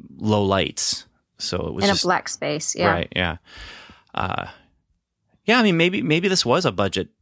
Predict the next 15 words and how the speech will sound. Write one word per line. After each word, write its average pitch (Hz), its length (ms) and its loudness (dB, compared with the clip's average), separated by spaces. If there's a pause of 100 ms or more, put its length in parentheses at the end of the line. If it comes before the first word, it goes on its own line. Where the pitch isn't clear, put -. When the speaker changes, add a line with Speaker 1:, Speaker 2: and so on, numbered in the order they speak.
(380)
Speaker 1:
a 110 40 -6
budget 101 300 -2
cutting 98 260 -4
episode, 87 560 -6
but 92 260 -4 (760)
the 113 100 -10
good 165 240 -2
thing 113 140 2
is 98 240 -2
you 120 280 -6
have 123 200 0
your 101 220 0 (100)
bottle 165 260 2
episodes 113 580 0
that 104 340 -4